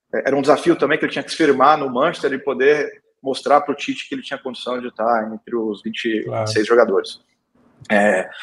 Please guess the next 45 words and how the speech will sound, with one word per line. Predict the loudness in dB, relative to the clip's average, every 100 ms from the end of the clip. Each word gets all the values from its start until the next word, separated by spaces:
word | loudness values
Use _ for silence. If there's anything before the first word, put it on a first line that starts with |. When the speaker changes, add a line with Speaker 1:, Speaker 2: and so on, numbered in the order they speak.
| -12 -12 4
Speaker 1:
o | 6
último | 6 6 8
ato | 10 8 2
nosso | 2 2 2 -6
pro | -4 -2
Antony | -2 -6
sair | -4 -2 0
foi | 0 -2 -2
contestar, | -4 -2 -4 -2 4 4 2 -6
é, | -6 -4
é, | -6 -6 -6 -6 -6 -6 -4
é, |
é, | -6
foi | -2 -2 0
dar | 2 2
uma | 2
entrevista | -2 -2 -4 -6 -12
pra | _ -6
um |
grande | 2 4
jornalista | 4 0 0 -4 -2 -4 -4
a | -6
nível | -6 -6
mundial, | -6 0 4 4 0 _ _ _
que | _
poderia | 0 4 4
ter | 4
uma | 4 2
força | 6 6 6 4 -6 -4
a, | -6 -4 -4 -4
a, |
pra, | -4 -4 -4
pra | -8
poder | -6 -8
expandir | -8 -8 -8 -8 -6
isso, | -6 -6 -12 -16 _ _ _ -12
é, | -10 -8
é, | -8 -6 -6
essa, | -8 -10 -8
essa | -6 -6
notícia, | -6 -4 -4 -2
e | -2
contar | 0 -2 2 2 2 -2
e | -4
relatar | 2 2 2 2 2